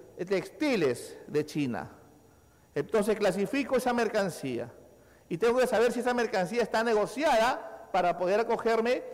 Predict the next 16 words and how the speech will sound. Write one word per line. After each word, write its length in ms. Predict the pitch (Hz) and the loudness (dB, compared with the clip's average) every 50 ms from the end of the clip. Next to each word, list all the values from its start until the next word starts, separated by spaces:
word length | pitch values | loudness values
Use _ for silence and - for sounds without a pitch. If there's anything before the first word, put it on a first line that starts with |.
| - - - | -14 -6 0
a 100 | 208 208 | 2 2
una 320 | 220 240 240 233 233 233 | 4 4 4 2 2 2
preferencia 600 | 233 214 180 - 175 175 202 226 226 - - 185 | 2 0 0 2 2 4 4 4 4 4 2 2
arancelaria. 680 | 156 156 147 127 - 143 127 120 120 117 113 - - - - - - - | 2 2 2 0 -2 -4 -4 -4 -4 -4 -4 -6 -10 -14 -16 -20 -8 -2
Con 200 | 190 185 202 202 | -2 0 0 0
China, 380 | - 320 302 277 269 262 262 | 0 0 0 2 2 0 0
por 140 | 240 214 202 | 0 0 2
decir, 420 | 196 196 185 262 285 285 285 339 330 - - - - - - - - - | 2 0 0 0 0 0 0 -2 -4 -8 -16 -20 -20 -20 -20 -18 -10 -4
no 200 | 196 233 262 285 | 0 2 4 6
estamos, 720 | 269 247 254 - 262 269 262 254 254 254 262 254 - - - - - - - - - - - - | 4 4 2 2 2 2 2 4 4 2 2 2 -2 -6 -12 -14 -16 -18 -20 -20 -20 -20 -10 -6
eh, 140 | 240 247 - | -6 -6 -4
no 120 | - 202 277 311 | 0 2 4 4
hemos 180 | 294 277 262 233 | 6 4 4 2
negociado 500 | 214 208 196 196 180 - 233 233 240 233 | 2 2 2 0 0 0 0 2 2 2
los 120 | 226 220 | 2 2
textiles. 540 | 220 208 - - 294 311 247 180 135 110 - | 0 -2 -4 -4 -2 -2 0 0 -2 -4 -6